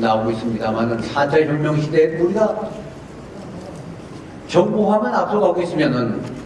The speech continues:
시대에 뒤떨어지지 않고 정말 시대의 주인이 되나볼 거예요. 우리가 어렸을 때는 정말 가난했기 때문에 선조들 원망하-,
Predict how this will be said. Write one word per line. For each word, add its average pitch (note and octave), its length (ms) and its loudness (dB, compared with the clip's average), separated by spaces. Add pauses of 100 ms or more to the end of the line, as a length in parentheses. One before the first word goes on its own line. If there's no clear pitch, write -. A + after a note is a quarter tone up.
(600)
시대에 F#3 440 2
뒤떨어지지 D3+ 520 4
않고 D3 280 2
정말 C#3 300 2
시대의 C3 360 0
주인이 A#2+ 400 0
되나볼 A2 380 0
거예요. G2+ 500 -4 (1040)
우리가 B2+ 260 4
어렸을 - 440 2
때는 C3+ 300 2
정말 G#3 440 0
가난했기 C3+ 500 2
때문에 A#2 400 0 (500)
선조들 D#3 500 2
원망하-, B2+ 640 2